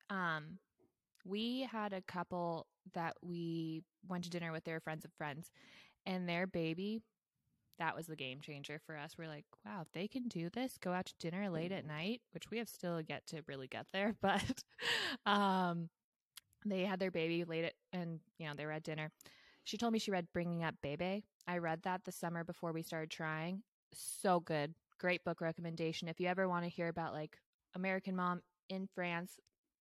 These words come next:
kind of, like, observing French parenting, it gave me a lot of peace of mind that my life didn't have to completely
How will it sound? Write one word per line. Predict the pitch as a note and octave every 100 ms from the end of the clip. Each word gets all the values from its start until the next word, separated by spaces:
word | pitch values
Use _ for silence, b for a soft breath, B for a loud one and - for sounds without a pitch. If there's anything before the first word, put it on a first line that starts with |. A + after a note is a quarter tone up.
| _ _
kind | - F#3
of, | F#3
like, | E3+
observing | E3+ - F3 E3+
French | F3 F3 F3
parenting, | - E3+ F3 - G#3+ A3+ A3 _ _ - _ _ _ _ _ -
it | G3+
gave | A3 G#3
me | G3
a | F3
lot | E3
of | D#3+
peace | - E3 D#3+
of |
mind | D#3+ D3 D3
that | -
my | E3
life | D#3+ D#3
didn't | E3 D#3+
have | D#3+ D3+
to | E3
completely | E3 D#3+ - G#3 G#3 G#3 A3 G#3 G3+ F3 E3+